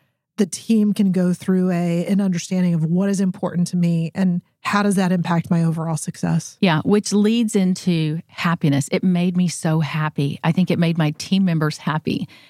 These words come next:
Speaker 2: And that, that is a whole other conversation. I think we need to talk about, like, in this pandemic, you know, how do you keep everybody motivated and, and on the, on the happy track and
Speaker 1: Yeah.
Speaker 2: going through that?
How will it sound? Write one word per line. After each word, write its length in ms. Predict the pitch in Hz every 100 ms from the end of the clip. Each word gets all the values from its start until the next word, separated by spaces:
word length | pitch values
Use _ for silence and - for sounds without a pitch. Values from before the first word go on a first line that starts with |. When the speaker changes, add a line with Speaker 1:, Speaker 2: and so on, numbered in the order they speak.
| _
Speaker 2:
And 160 | 185 190
that, 140 | 190
that 260 | 202 220 233
is 100 | 202
a 60 |
whole 260 | 156 202 202
other 180 | 196 190
conversation. 600 | 196 185 190 185 185 160
I 40 |
think 180 | 185 185
we 60 | 185
need 120 | 170
to 60 |
talk 260 | 151 190 165
about, 220 | 170 156
like, 200 | 160 156 - - -
in 180 | 214 220
this 160 | 220
pandemic, 540 | - 208 180 175 180 180
you 80 |
know, 80 | 165
how 200 | 165 180
do 60 | 185
you 100 | 214
keep 160 | 202 208
everybody 340 | 190 180 170
motivated 640 | 156 147 190 180 165 160 156
and, 200 | 156 151 - _ _ -
and 200 | 160 156
on 140 | 180
the, 240 | 165 -
on 120 | 165 190
the 60 |
happy 300 | 175 196 -
track 440 | 175 165 151 185 -
and 120 | 208
Speaker 1:
Yeah. 160 | 240 151 _
Speaker 2:
going 240 | 180 175
through 120 | 170 160
that? 280 | 160 160